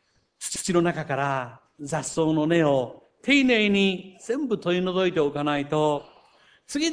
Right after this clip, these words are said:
々に雑草が生えてくるからです。聖書によれば、「あなた方は神の畑です」とあります。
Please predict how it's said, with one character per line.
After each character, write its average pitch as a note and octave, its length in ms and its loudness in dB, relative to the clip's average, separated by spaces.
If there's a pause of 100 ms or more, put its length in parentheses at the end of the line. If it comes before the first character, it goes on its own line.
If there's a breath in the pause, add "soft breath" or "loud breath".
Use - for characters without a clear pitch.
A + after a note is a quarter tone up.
(100)
々 B3+ 280 -4
に A#3+ 160 0
雑 E3 220 -2
草 E3+ 300 2
が D#3 520 2 (680)
生 D3 160 -4
え A2+ 60 -4
て A#2 100 -10
く C3 100 -10
る A#2 100 -8
か A2+ 100 -16
ら G#2 100 -18
で C3 100 -20
す。 - 180 -20 (2000)
聖 C4 280 -2
書 G#3 100 -6
に C#3+ 80 -2
よ B2 80 -4
れ B2 60 -4
ば、 A#2 340 -4 (640)
「あ D#3+ 120 2
な A3 180 2
た A3+ 160 4
方 A3 300 2
は G3 420 2
神 C4 320 4
の D#3 140 4
畑 A#3+ 580 0
で A3 160 2
す」 - 180 -16 (320)
と B2 100 -6
あ A2 40 -4
り F#2+ 80 -10
ま - 100 -20
す。 - 240 -20